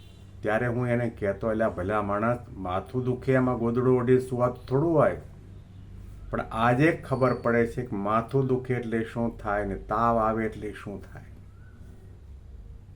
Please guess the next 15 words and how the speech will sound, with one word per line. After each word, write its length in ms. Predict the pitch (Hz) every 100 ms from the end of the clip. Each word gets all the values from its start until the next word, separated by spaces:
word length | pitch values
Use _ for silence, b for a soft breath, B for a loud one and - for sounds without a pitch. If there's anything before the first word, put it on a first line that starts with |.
| - - - - - - - - - - - -
અને 140 | 107
વાત 400 | 95 120 151 -
વાતમાં 580 | 135 127 123 117 117 110
પ્રમુખ 320 | 110 123 139
સ્વામી 260 | - 123 120
મહારાજે 520 | 110 104 107 104 104
ત્યારે 320 | 101 101 101
કહેલું 560 | 95 104 110 120 104 -
કે 60 |
ભગવાન 760 | 78 78 95 107 113 113 104 98
સ્વામિનારાયણ 880 | 92 - 107 127 123 113 107 101 98
અને 180 | 101
ગુણાતીત 500 | 90 98 107 110 107
ગુરુ 340 | 92 98 95 92
પરંપરા 720 | 117 135 143 139 104 92 87